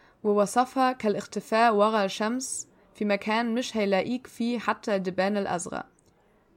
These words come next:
قال إنه الشخص المختفي بيبقى زي قطة شرودنجر، ما حدش عارف لو هو عايش أو ميت، وحتى هما نفسهم مش عارفين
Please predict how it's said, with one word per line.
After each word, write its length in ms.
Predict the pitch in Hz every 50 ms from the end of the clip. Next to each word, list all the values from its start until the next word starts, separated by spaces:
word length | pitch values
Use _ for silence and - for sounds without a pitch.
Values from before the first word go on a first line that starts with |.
| _ -
قال 240 | 214 233 247 269 269
إنه 460 | 262 247 240 240 240 240 240 240 -
الشخص 400 | 208 196 - 233 240 247 - -
المختفي 840 | 233 214 208 202 - - - 220 220 220 - 262 254 262 262 269 277 - _ -
بيبقى 500 | 190 202 202 226 233 233 - 220 226 226
زي 260 | 202 214 220 240 240
قطة 360 | - - - - - 254 233 -
شرودنجر، 640 | - - - 220 208 196 180 165 160 156 - - 220 - - _ _ _ _ _ _ _ _ _
ما 80 | - 196
حدش 460 | 190 - 233 247 254 - 269 226 -
عارف 440 | 202 190 190 208 220 240 226 - -
لو 160 | 202 196 208
هو 260 | 214 196 202 196 196
عايش 580 | 190 185 202 196 202 226 247 262 269 269 - - - -
أو 100 | 208 214
ميت، 480 | 208 196 180 175 170 - - - - - - - _ _ _ _ _ _ -
وحتى 360 | 202 185 254 285 277 - 294
هما 300 | 247 240 262 262 262 247
نفسهم 720 | 233 226 220 - - 254 233 196 190 180 175 190 226 262 - -
مش 180 | 208 240 - -
عارفين 640 | 220 208 202 196 - - 240 247 254 254 254 277